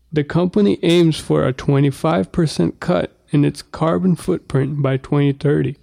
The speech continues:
and a fifty percent reduction in greenhouse gas scope one and two emissions by twenty forty. About two-thirds of the carbon reductions will be realized through fleet operations.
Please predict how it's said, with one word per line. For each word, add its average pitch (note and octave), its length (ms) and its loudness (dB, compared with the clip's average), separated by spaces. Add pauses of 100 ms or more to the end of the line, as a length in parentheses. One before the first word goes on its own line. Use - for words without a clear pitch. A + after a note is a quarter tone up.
and F3 260 0
a - 120 0
fifty - 480 -2
percent D#3 500 0
reduction C#3+ 560 -2
in C3 160 2
greenhouse C#3+ 640 0
gas C3 360 -2
scope - 560 -8
one D#3+ 480 0
and C#3+ 220 0
two D#3+ 300 0
emissions C3+ 480 0
by C3 180 -2
twenty C3 360 0
forty. C#3 440 -2 (400)
About D3+ 400 0
two-thirds F#3 720 0
of C#3+ 200 -2
the D3 100 -2
carbon D#3 500 0
reductions C3+ 640 0
will C3 200 0
be C#3+ 180 0
realized C#3 800 -2
through C3+ 140 0
fleet D3 400 -2
operations. D3+ 1000 -6